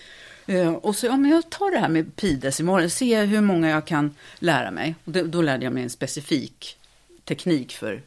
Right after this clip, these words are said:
långa sifferserier. Och så första kvällen då så tankade jag in fyrtio decimaler. Ja, det gick ju bra. Jag kunde ju repetera dem. Nästa kväll åttio. Ja, nästa kväll, ja, men vad fan,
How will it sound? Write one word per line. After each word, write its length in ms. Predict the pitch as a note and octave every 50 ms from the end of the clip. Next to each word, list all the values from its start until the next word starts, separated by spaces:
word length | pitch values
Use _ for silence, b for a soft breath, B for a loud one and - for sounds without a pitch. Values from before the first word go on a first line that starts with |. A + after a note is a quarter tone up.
| _ _
långa 500 | - E3 D#3+ C#3 A2 G#2 A2+ B2+ A#2+ - - -
sifferserier. 600 | - - - B2+ - - - - C#3+ C3 - - - b b b b b b b b b b b b b b b b b b b b b b b b
Och 160 | - A3 A3
så 160 | - C#4 C4+
första 600 | A#3+ - - D#4+ C#4+ - - - - A3 A3 A3
kvällen 520 | G#3+ - - F3 D3 D#3 G3 A3+ C#4 A3+ D#3
då 120 | C3+ C#3
så 320 | C#3 - C#3+ C#3 D#3 C#3
tankade 480 | D3 - - E3+ E3+ E3 - F3 E3 E3
jag 100 | C#3 A#2
in 120 | C#3 C3+
fyrtio 360 | - - C#3+ - - - C3+ B2+
decimaler. 640 | B2+ A#2 A#2+ - A#2+ B2+ - - - - - - C4 - _ _ -
Ja, 60 | C3+ A2+ A#2+ -
det 60 | -
gick 320 | D3 A3 G4 G4 - -
ju 60 | - C4
bra. 200 | - A#2 - - C#3 -
Jag 120 | - G3 -
kunde 240 | - E4 F#4 D4+ A#3
ju 100 | F#3+ F3+
repetera 480 | F3 E3 - D3 - - D3 - -
dem. 120 | - - - B B B B B B -
Nästa 360 | C#4 C4+ B3 - - - A#3+
kväll 320 | A#3+ - G#3+ G#3 A3 G#3+ -
åttio. 520 | B3 - - - _ _ - - - E4 E4 b b b b b b -
Ja, 140 | G#3+ A3+ A3+
nästa 340 | A3+ A3+ A3+ - - E3+
kväll, 200 | E3+ - E3+ D#3 D3+
ja, 60 | -
men 200 | A#2 - - -
vad 80 | - -
fan, 140 | - - -